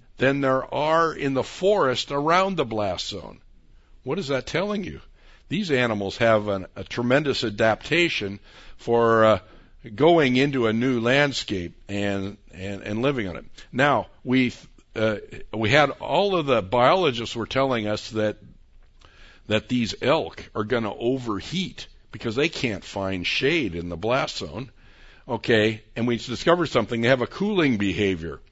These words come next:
They, when they get hot, they just lay down in wet soil and they cool themselves. And they're doing <laughs> fine in the blast zone. Okay, and, uh, so isn't that interesting? Okay, what,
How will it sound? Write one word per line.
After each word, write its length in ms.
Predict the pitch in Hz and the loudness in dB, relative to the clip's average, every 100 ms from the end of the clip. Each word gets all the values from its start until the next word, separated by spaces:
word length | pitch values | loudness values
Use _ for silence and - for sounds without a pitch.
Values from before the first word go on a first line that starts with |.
| - - - - - - - | -20 -20 -20 -20 -20 -10 4
They, 240 | 127 127 | 6 6
when 280 | 123 135 131 | 4 0 2
they 180 | 120 117 | 2 4
get 180 | 120 | 2
hot, 400 | 101 160 131 127 | 2 2 2 0
they 100 | 127 | -4
just 220 | 123 135 120 | -4 -6 -2
lay 200 | 113 107 | 0 2
down 260 | 113 147 | 0 -2
in 160 | 98 98 | -4 -6
wet 180 | 104 - | -6 -8
soil 480 | - 175 147 71 - - | -6 -4 -4 -6 -16 -16
and 280 | 104 101 101 | -8 -6 -4
they 80 | 101 | -6
cool 320 | - 190 135 | -6 -4 -4
themselves. 440 | 80 - 82 82 - - - - - | -6 -8 -10 -12 -18 -20 -20 -18 -2
And 60 | 131 | 0
they're 80 | |
doing 240 | 135 135 107 | 2 0 0
<laughs> 20 | |
fine 480 | - 120 - 117 104 | 0 2 2 0 -4
in 60 | 113 | -6
the 60 | |
blast 400 | 92 98 98 - | -4 -2 -2 -4
zone. 300 | - - - - - - - - - | -10 -14 -16 -20 -20 -20 -20 -20 -8
Okay, 440 | 92 92 - 85 73 - - - - | -2 0 0 -6 -8 -18 -20 -20 -8
and, 400 | 110 107 107 104 | 0 2 4 2
uh, 140 | 98 90 | 0 0
so 340 | - 95 85 - - - - - | -2 -4 -4 -8 -20 -20 -14 -8
isn't 220 | 107 107 | -6 -2
that 80 | 104 | -2
interesting? 400 | 101 - 71 - - - - | -2 -8 -14 -18 -20 -20 -4
Okay, 180 | - 123 | 2 4
what, 260 | 135 170 | 6 4